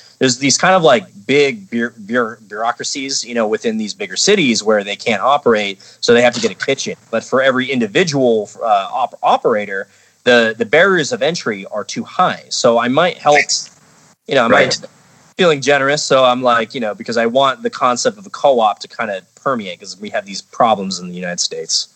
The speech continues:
Speaker 1: of, you know, this whole co-op concept opposed to other countries. Um, but, you know, creating a, a, like, a collective kitchen where the,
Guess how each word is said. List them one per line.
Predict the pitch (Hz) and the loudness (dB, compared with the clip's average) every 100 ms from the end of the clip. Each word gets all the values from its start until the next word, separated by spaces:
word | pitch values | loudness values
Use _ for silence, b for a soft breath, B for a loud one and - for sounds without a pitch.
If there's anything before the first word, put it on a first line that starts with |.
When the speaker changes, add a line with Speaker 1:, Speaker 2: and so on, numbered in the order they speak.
| - | -8
Speaker 1:
of, | 95 - | -8 -6
you | 98 | -6
know, | 90 85 - b b b b | -6 -6 -8 b b b b
this | 95 | -4
whole | - 104 | 0 0
co-op | - - 110 92 87 | 0 2 6 6 4
concept | - 92 87 - - | 0 0 0 0 -2
opposed | 95 - 95 92 | -4 -2 -2 0
to | - 87 | -2 -2
other | 92 92 | -2 -4
countries. | - 95 - 82 85 - B B B B - | -6 -6 -4 -4 -4 -6 B B B B 2
Um, | 104 101 104 117 | 4 6 4 4
but, | 120 113 | 4 4
you | 147 | 4
know, | 120 104 | 4 2
creating | 98 - 170 165 | 0 2 2 4
a, | 147 120 123 | 4 4 4
a, | 110 110 110 | 2 2 -2
like, | 113 | -6
a | 110 | -4
collective | - 123 117 104 | 2 2 2 -10
kitchen | - 110 - 123 117 | -10 -8 -4 -4 -4
where | 101 | -6
the, | 92 | -10